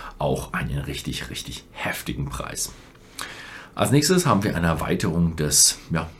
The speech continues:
Kernsortiments bei Kings Barnes. Und zwar heißt dieser neue Balcomi. Es ist eine hundert Prozent Oloroso Sherry Fassabfüllung aus, ja, Jerez,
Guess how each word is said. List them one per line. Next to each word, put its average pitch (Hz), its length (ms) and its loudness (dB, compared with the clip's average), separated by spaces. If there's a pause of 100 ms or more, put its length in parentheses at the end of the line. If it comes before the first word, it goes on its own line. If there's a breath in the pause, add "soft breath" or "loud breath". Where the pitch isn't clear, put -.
(100)
Kernsortiments 78 1080 0
bei 78 300 -2
Kings 120 520 4
Barnes. - 800 -4 (680 loud breath)
Und 87 220 4
zwar 92 320 2
heißt 87 420 0
dieser 82 220 0
neue 80 600 0
Balcomi. 73 1300 2 (800 loud breath)
Es 110 100 0
ist 117 120 2
eine 110 220 2
hundert 170 300 10
Prozent 110 420 0
Oloroso 90 560 2
Sherry 117 400 2
Fassabfüllung 107 1300 0 (500 loud breath)
aus, 78 360 0 (100)
ja, 80 140 -2 (100)
Jerez, 123 720 2